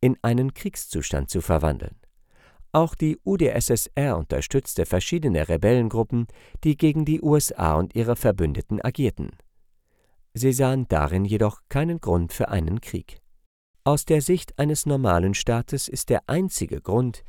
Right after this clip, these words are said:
gegen einen anderen Staat Krieg zu führen, eine direkte Aggression gegen sein Territorium. Möglicherweise glaubt die U-S-Regierung deshalb nicht, dass ihr Vorgehen im Fall der Ukraine zu dem direkten Konflikt mit Russland führen könnte, den die Amerikaner befürchten.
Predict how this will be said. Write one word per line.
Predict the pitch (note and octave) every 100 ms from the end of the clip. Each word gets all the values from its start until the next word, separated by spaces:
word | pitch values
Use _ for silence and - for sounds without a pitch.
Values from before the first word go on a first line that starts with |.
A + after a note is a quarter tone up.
| - - -
gegen | C#3 C#3 -
einen | B2 B2
anderen | - G3 C3+ D2 D2+
Staat | - A2+ B2 -
Krieg | - F#3+ -
zu | B2+
führen, | - C3+ B2+ C3 - - _ - - -
eine | D#2+ D2+
direkte | E2+ E2 A#2+ - F#3 -
Aggression | D3 D3+ - G#2 G2 F#2
gegen | F2 E2+ E2
sein | F2 F2
Territorium. | - G#2+ G#2+ - C#2+ C2+ A1+ G#1+ - _ _ _ _ _
Möglicherweise | C#3 D#3 E3 E3 D3+ A2 A2+ C3
glaubt | C#3 C3 D#3
die | -
U-S-Regierung | C#3 A2 B2+ - C3 D3 C#3+ C#3
deshalb | C#3 D3+ C#3+
nicht, | D3+ - - - -
dass | C3+ -
ihr | C#3
Vorgehen | B2 D3 C3+ B2+ C#3+ D3
im | C#3
Fall | - G#2+ G2
der | G#2
Ukraine | - - B2+ - A#2 A#2+
zu | C3+
dem | B2 A#2
direkten | A2+ B2+ - A#2+
Konflikt | - E2 - D3 -
mit | D3
Russland | G2+ G2 A2+ G#2
führen | - D#3+ A#2+
könnte, | - B2 B2+ B2+ - _ _ - B2+
den | A#2+
die | A#2 -
Amerikaner | B2+ B2+ C3+ - F#2 D2+ D2+
befürchten. | F#2 A#2+ - F#2+ - -